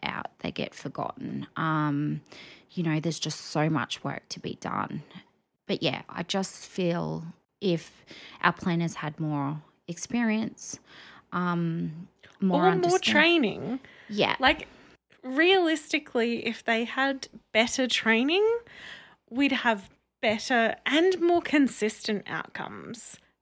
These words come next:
Speaker 1: Yeah.
Speaker 2: Because even that, like you said,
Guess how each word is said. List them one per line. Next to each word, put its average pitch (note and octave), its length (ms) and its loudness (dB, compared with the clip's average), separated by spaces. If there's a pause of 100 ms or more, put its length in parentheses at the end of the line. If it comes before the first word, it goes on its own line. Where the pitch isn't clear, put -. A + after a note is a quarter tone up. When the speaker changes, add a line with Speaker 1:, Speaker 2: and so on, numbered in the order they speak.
Speaker 1:
Yeah. A3 140 -4
Speaker 2:
Because A#3 320 -2
even D4 460 0 (360)
that, - 200 -10 (440)
like F#4 240 4
you G#4 100 6
said, - 380 -2